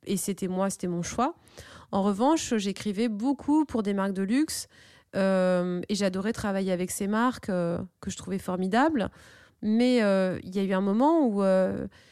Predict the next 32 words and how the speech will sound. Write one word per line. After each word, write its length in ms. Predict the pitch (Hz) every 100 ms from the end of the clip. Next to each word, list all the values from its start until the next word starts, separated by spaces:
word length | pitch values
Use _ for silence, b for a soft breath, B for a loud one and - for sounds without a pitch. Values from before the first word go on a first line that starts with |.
| b b
j'ai 180 | 190 208
commencé 420 | 214 208 214 247
à 80 | 220
avoir 240 | 202 196
un 100 | 196
éveil 260 | 208 208 214
de 100 | 208
conscience 460 | 214 202 214 208
écologique, 760 | 196 202 190 202 233 311 - - b b b b b
euh, 440 | - 196 190 185 185
qui 140 | 190
a 60 | 190
émergé, 720 | 185 190 202 226 277 330 320
qui 100 | 226
était 160 | 196 185
de 60 |
plus 160 | - 202
en 100 | 202
plus 160 | -
grand. 580 | 208 220 285 320 330 320
Et, 460 | 233 196 190 202 - -
et 120 | 196
je 120 | 185
me 80 | 196
suis 220 | - 202
dit, 420 | 220 320 262 196 - B B B B
je 240 | - 185
peux 200 | 214 233
pas, 260 | 226 277 269
en 100 | 208
fait, 260 | 196 226 -
continuer 800 | 254 247 - 269 269 277 277